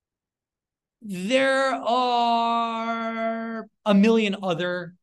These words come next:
the water has to be potable, has to be drinkable. So if you're at the ocean, you can't use the ocean water. Okay, you can't use, 'cause you can't drink. Okay,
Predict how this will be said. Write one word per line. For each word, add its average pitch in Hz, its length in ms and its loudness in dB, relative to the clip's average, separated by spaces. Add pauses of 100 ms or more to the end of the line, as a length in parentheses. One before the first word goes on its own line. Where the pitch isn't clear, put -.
(520)
the 185 100 -2
water 247 300 8
has 220 180 0
to 180 60 -10
be 165 200 -6
potable, 185 500 -4
has 165 160 -12
to 185 80 -8
be 156 100 -6
drinkable. 160 760 -4
So - 180 -8
if 151 80 -10
you're 175 120 -10
at 196 140 -6
the - 140 -10
ocean, 190 520 -2 (800)
you 165 80 -6
can't 196 380 -4
use 175 240 -2
the 180 120 -10
ocean 208 340 0
water. 120 380 -8 (1120)
Okay, 156 340 0
you 156 120 -8
can't 170 240 -2
use, 160 120 -2
'cause 147 120 -6
you 147 60 -4
can't 170 200 -4
drink. 139 220 -16 (800)
Okay, 160 360 0